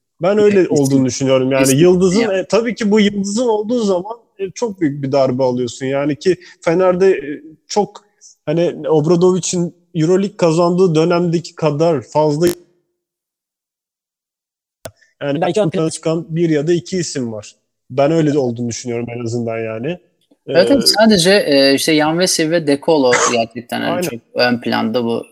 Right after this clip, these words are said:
Speaker 2: geçtiğimiz seneyi çok ön planda geçirdi. Yani tamamen takımı sırtlayan adamlar bu ikisi zaten. Onlardan birinin sakatlanması demek sezonun kaybı demekti zaten.
Speaker 1: Evet.
Speaker 2: Ki öyle de
Speaker 1: C S K
Speaker 2: oldu
Speaker 1: tek
Speaker 2: yani.
Speaker 1: Gerçi yani bir de öyle de bir durum var. Sanki bir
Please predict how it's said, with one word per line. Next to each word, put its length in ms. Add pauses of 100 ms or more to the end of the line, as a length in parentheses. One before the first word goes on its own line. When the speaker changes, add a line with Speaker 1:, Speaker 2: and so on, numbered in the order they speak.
(160)
Speaker 2:
geçtiğimiz 540
seneyi 320
çok 140
ön 140
planda 280
geçirdi. 680
Yani 240
tamamen 420
takımı 280
sırtlayan 420
adamlar 400 (100)
bu 40
ikisi 300
zaten. 400 (540)
Onlardan 520
birinin 260
sakatlanması 840
demek 220
sezonun 280
kaybı 400
demekti 380
zaten. 440 (260)
Speaker 1:
Evet. 180
Speaker 2:
Ki 300
öyle 100
de 40
Speaker 1:
C 120
S 120
K 40
Speaker 2:
oldu 220
Speaker 1:
tek 120
Speaker 2:
yani. 160 (720)
Speaker 1:
Gerçi 340
yani 300
bir 100
de 40
öyle 240
de 120
bir 80
durum 240
var. 100
Sanki 460
bir 320